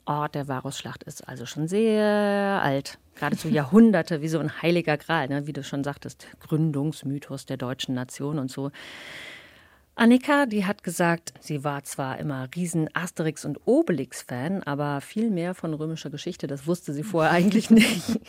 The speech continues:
Und da ist sie dann da reingepurzelt und als sie dann die Ergebnisse schon mal vorab veröffentlicht haben, so im Herbst vor einem Jahr etwa,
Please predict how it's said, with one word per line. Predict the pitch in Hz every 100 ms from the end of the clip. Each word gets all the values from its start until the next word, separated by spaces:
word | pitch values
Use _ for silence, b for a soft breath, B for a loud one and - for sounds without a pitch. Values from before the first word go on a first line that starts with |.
| B B B 254
Und | 226 202
da | 180
ist | -
sie | 196
dann | 165 165
da | 160
reingepurzelt | 151 175 214 170 - 165 - 208 214
und | - 151 -
als | 135
sie | -
dann | 151 147
die | 147 139
Ergebnisse | 135 165 180 165 156
schon | - 156
mal | 147
vorab | 139 151 - 151 -
veröffentlicht | 156 - 160 135 127 -
haben, | 123 123 127
so | 127
im | 139
Herbst | 127 143 -
vor | - 131
einem | 127
Jahr | 127 127 -
etwa, | - 120 156